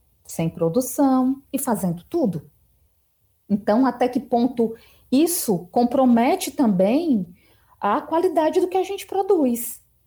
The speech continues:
Porque a gente tá pensando em tudo, tá pensando em gravar, tá pensando em correr pro quebra-queixo pra entrevistar o cara, tá pensando em entrar ao vivo, e aí não, como você tem um smartphone, você pode fazer tudo isso.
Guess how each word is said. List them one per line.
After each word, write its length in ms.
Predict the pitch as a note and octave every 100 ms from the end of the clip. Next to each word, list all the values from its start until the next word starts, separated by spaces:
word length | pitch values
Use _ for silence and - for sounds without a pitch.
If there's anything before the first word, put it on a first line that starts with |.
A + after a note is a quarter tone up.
| _ _ _
Porque 140 | - -
a 40 |
gente 200 | A3+ B3+
tá 100 | C#4
pensando 420 | C4 C#4+ C#4 C#4+ F4
em 80 |
tudo, 300 | G4+ F4 A3
tá 100 | A#3
pensando 440 | - A3+ B3+ C#4 D#4
em 80 | D#4
gravar, 540 | C4 A#3 G#3+ A#3+ D#4
tá 160 | D#4 A#3+
pensando 420 | B3 C#4 C4 C#4+
em 80 | D#4+
correr 280 | D4 C4+
pro 100 | C4
quebra-queixo 720 | - B3 A3+ A3+ A3 A#3 C4 C#4
pra 120 | C4
entrevistar 520 | C4 A#3+ A#3 - A3+
o 80 | A3+
cara, 380 | - A3 A#3+ B3+
tá 140 | A#3+
pensando 500 | A#3 C4 - C#4+ D4
em 140 | D4+
entrar 240 | D4 C#4 A#3+
ao 120 | A3
vivo, 600 | G3 G#3+ B3+ C4+ D4 D4+ - - -
e 140 | - A#3
aí 260 | A3 A#3+
não, 240 | D#4 D#4+ G3+
como 200 | - A#3
você 220 | C4+ C4+
tem 100 | C#4
um 60 | C4+
smartphone, 500 | B3+ B3+ - B3+ C4
você 120 | D4+
pode 240 | D4 C#4+
fazer 220 | D4 C#4
tudo 240 | D4 D4+ G4
isso. 400 | E4 F3+ -